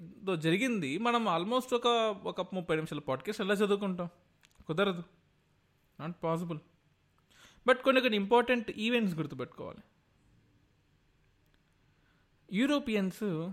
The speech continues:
ఏషియా మీద డిపెండ్ అవుతూ, డబ్-, డిపెండ్ అవుతూ వచ్చారు. డిపెండ్ అవుతూ ఉండడానికి ముఖ్య కారణం ఇక్కడ, అంటే,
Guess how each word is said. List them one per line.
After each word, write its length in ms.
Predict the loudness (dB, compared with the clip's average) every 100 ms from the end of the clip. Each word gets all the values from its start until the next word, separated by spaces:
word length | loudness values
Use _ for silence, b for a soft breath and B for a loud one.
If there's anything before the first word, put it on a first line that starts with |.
| -12 _ _ _ -6
ఏషియా 520 | -2 -2 -2 -2 0
మీద 200 | 0 -2 -2
డిపెండ్ 580 | -2 -2 -2 2 4 2
అవుతూ, 240 | 2 0
డబ్-, 340 | 0 -2 -2
డిపెండ్ 280 | -4 -2 -2
అవుతూ 220 | -4 -4
వచ్చారు. 400 | -6 -6 -12 -16 -18 _ _ _ _ _ _ _ _ B B B -8
డిపెండ్ 340 | -2 0 2
అవుతూ 220 | 2 0
ఉండడానికి 440 | -4 -4 -6 -6 -8
ముఖ్య 260 | -8 -6
కారణం 640 | -2 -2 -2 -6 -8 -10 -14 b -12
ఇక్కడ, 440 | -6 0 2 0 -2
అంటే, 220 | -8 -10